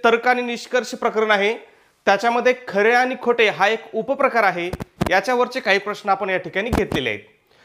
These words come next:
मग या ठिकाणी बघायचं तुम्हाला, प्रश्न देताना खूप मोठा दिलेला असतो. काय असतो? प्रश्न देताना मोठा दिलेला असतो, पण हा प्रश्न काय असतो? अतिशय सोपा असतो. फक्त तुम्हाला मी एक ट्रिक सांगेल, तुम्हाला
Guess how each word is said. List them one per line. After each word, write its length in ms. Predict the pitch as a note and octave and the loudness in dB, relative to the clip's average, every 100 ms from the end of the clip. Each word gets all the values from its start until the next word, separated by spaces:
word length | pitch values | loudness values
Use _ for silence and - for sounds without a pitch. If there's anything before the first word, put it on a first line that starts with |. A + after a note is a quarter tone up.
| _ - | _ 0
मग 120 | G3+ | 4
या 140 | A#3 B3 | 6 4
ठिकाणी 300 | B3 C#4+ C#4+ | 2 2 2
बघायचं 380 | C4 C4 C4 C4 | 4 2 2 -4
तुम्हाला, 300 | B3+ A#3+ B3 - - - - - - | 0 2 0 -6 -14 -10 -12 -10 0
प्रश्न 360 | A#3+ - C4+ | 0 2 2
देताना 480 | C4 A#3+ A#3+ B3 B3+ B3+ | 4 2 2 0 -2 -8
खूप 360 | - A3 B3+ C4+ | -8 -6 -4 -2
मोठा 380 | A#3+ A3 G#3 G#3 | 0 0 4 2
दिलेला 340 | G3 F#3+ F#3+ | 2 -2 0
असतो. 240 | F3+ - D#3+ | 0 -4 -2
काय 180 | G#3 | 0
असतो? 300 | A3 - B3+ C4+ - - _ _ _ | 0 2 2 2 -4 -20 _ _ _
प्रश्न 360 | A3+ A3+ A#3 C4 | 0 0 2 2
देताना 420 | A#3 A3+ A#3 A#3+ | 4 2 0 0
मोठा 280 | A3+ A3 A#3+ | 0 0 0
दिलेला 240 | A#3+ A#3+ A#3 | 0 0 0
असतो, 260 | A#3 G3 | 0 -2
पण 180 | F#3 G3+ | 0 2
हा 120 | G#3 | 2
प्रश्न 400 | A#3 A3+ - A#3 | 2 -4 -6 -8
काय 220 | A3+ G#3+ | 0 0
असतो? 200 | G3+ - A#3+ | 0 0 0
अतिशय 680 | F#3+ - A3+ G#3+ A#3+ A#3+ | 0 -2 -10 -6 -4 -2
सोपा 480 | A#3+ - G3 F#3+ G3+ | -4 -4 0 2 4
असतो. 320 | D#3 - G#2+ G2+ _ _ _ _ - | 2 -2 -16 -18 _ _ _ _ -6
फक्त 220 | G#3+ - | -4 2
तुम्हाला 340 | C4+ B3+ B3+ | 2 4 2
मी 80 | B3 | 2
एक 180 | A#3+ - - | 0 -2 -2
ट्रिक 200 | C4+ C4 | 0 0
सांगेल, 380 | A#3+ G#3 F#3+ F3+ | 0 0 0 0
तुम्हाला 200 | G#3+ | 2